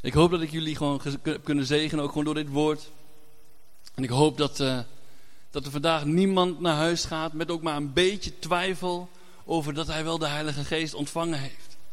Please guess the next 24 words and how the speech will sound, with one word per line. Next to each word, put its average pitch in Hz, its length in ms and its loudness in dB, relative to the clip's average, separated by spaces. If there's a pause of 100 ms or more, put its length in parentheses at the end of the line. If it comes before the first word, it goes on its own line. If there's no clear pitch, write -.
(1200)
En - 140 -4
wanneer 180 260 6
je 185 280 4 (2250)
misschien 190 260 0
een 185 120 2
moeilijke 208 300 4
periode 202 460 6
achter 185 220 0
de 175 80 -2
rug 190 160 4
hebt 185 180 -2
gehad 180 300 0
en, 156 200 -2
en 151 280 -4 (160)
niet 175 200 -2
zo 190 160 0
vol 196 320 4
bent 185 220 0
geweest, 175 520 -2 (500)
laat 190 400 4
je 185 80 -2
vandaag 165 680 0 (400)
weer 165 460 4
opnieuw 147 580 0